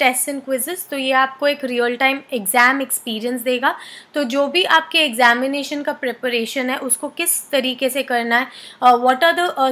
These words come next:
strong areas that you have and what are the weak areas that you have, that is exactly what you can understand through this live tests and quizzes। तो ये लाइव टेस्ट और क्विजेस इसीलिए प्लान किए गए हैं कि आपको पता चलेगा आपके, uh, वीक एरियाज कौन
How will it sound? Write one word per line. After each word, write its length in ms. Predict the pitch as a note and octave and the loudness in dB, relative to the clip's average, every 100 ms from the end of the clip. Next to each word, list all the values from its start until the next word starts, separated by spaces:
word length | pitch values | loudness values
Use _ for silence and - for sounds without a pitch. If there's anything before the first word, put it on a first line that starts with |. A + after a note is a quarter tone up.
| B3+ | 0
strong 440 | - E4+ E4+ F4+ D#4 | 2 6 6 6 2
areas 420 | B3+ C4 C4 B3+ | 2 2 0 2
that 180 | B3 B3+ | 2 2
you 140 | C4 | 2
have 200 | B3 A#3 B3 | 4 4 2
and 100 | A#3+ | -2
what 160 | A3+ C4+ | -2 -2
are 40 | C4+ | -4
the 60 | A3+ | -4
weak 240 | B3+ C#4 C4+ | -6 -4 -4
areas 340 | A#3+ A#3 A#3 | 0 0 0
that 180 | A3+ A3 A3 | -2 -4 -6
you 40 | A3+ | 0
have, 160 | C#4+ - - - C4+ | -2 -2 -16 -2 4
that 140 | C#4 F4 | 4 4
is 100 | D#4+ | -2
exactly 480 | A3+ A#3+ A#3 C#4+ D4+ | 4 4 4 0 -2
what 180 | C#4 C#4 | -2 -2
you 60 | C4+ | -4
can 160 | C4 A#3 | -2 0
understand 640 | G#3+ A#3+ C4+ - C4 C4 | 0 0 -2 2 2 2
through 160 | - A#3+ A3+ | -4 -8 -6
this 180 | C4+ A3+ | -6 0
live 320 | G#3+ A#3 A3+ - | 0 0 -4 -2
tests 320 | A3+ A3 - A#3+ | -2 -2 -6 -8
and 120 | C4 G#3+ | -8 -8
quizzes। 340 | G3 G#3 G3 - - - - - | -8 -8 -12 -16 -20 -20 -10 -2
तो 100 | C4+ | 0
ये 140 | C#4 | 4
लाइव 300 | C4+ C4+ E4 - | 6 6 4 2
टेस्ट 260 | D#4 D4 D#4 | 0 0 -4
और 80 | D4+ | -2
क्विजेस 380 | D4 C#4+ D#4+ - | -2 -2 -4 -8
इसीलिए 420 | C4+ A#3 D#4 D4+ D#4+ D#4+ | -8 -8 -6 -4 -4 2
प्लान 220 | C4+ C4+ C4 | 2 2 -2
किए 180 | C4 B3 | -4 -2
गए 120 | B3 | -4
हैं 100 | B3 | -4
कि 140 | E4 - B3 | -6 0 0
आपको 220 | - C#4 C4+ | 0 -8 -6
पता 200 | B3+ B3+ | -4 -4
चलेगा 400 | C4+ B3 A#3+ D#4+ B3+ | -2 -2 -2 0 0
आपके, 260 | - - G#4 - - - - | -2 -4 -6 -8 -20 -14 2
uh, 680 | A#3 A#3 A3+ - _ C4 A3+ | 6 6 4 -4 _ -6 -2
वीक 300 | D4 E4+ - | 0 0 -2
एरियाज 360 | C#4+ C4+ C4+ C4+ C4 | -2 2 0 2 -2
कौन 160 | B3 | -2